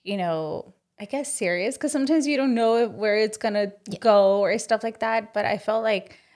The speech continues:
Speaker 1: from day one when I came over to take the pictures to launch it, I felt very excited about it, and it was part of what, how you made me feel. So I wanted to say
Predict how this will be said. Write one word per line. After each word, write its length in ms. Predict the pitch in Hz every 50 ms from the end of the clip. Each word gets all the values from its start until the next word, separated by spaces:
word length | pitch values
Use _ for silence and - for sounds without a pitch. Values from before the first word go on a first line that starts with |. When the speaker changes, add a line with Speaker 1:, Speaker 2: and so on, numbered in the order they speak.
| _ _ _
Speaker 1:
from 160 | 226 220 220
day 140 | 214 208 202
one 180 | 196 190 196 196
when 100 | 196 190
I 120 | 185 185
came 340 | 185 - - 226 208 208 196
over 260 | 185 185 180 185 185
to 180 | 185 185 - 208
take 400 | - - - 196 180 180 - _
the 80 | - 180
pictures 720 | - _ _ _ - 240 247 - - - 208 220 208 - -
to 200 | - - 220 190
launch 640 | 180 180 180 185 190 190 226 254 269 - - -
it, 380 | 190 175 175 175 185 196 - _ _ _ _ _ _
I 160 | - 208 214
felt 600 | 214 214 - _ - 226 226 233 233 226 226 - - 202 180 _
very 280 | 190 185 185 202 202 190
excited 460 | 196 - - - - 190 185 190 185
about 260 | 180 190 175 175 170
it, 180 | 170 180 - -
and 140 | 202 202 190
it 80 | 190
was 180 | 175 180 190 -
part 280 | - - - 196 190 190
of 180 | 202 190 185
what, 200 | 185 175 - - -
how 240 | - - 202 185
you 260 | 190 190 185 202 202 202
made 360 | 196 190 180 180 170 160 -
me 160 | 175 170 160 170 _ _ _
feel. 280 | 165 156 82 - - 175
So 160 | - - 180
I 20 | 185
wanted 160 | 190 208 214 220
to 80 | 208
say 320 | 214 - - 185 185 190